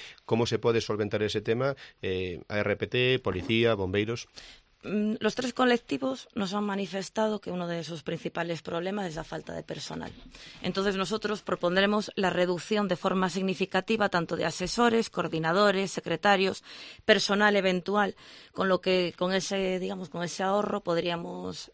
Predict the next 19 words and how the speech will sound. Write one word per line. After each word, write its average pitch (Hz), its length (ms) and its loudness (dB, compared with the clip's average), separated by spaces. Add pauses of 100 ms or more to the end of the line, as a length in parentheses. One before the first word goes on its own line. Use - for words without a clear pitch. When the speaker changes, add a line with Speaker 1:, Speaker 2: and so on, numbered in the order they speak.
Speaker 2:
eh, 156 580 0
invertirlo 202 880 2
en 160 240 -2
aumentar 160 520 -2
la 185 120 -2
plantilla, 170 640 -4
lo-, 160 220 -4
la 160 140 -2
relación 165 320 -4
de 175 100 -4
puestos 185 300 -6
de 160 100 -4
trabajo, 165 440 -2
tanto - 360 -4 (440)
para 165 160 0
funcionarios 165 600 0
propios 156 520 -2
del 165 200 0
ayuntamiento, 170 680 -2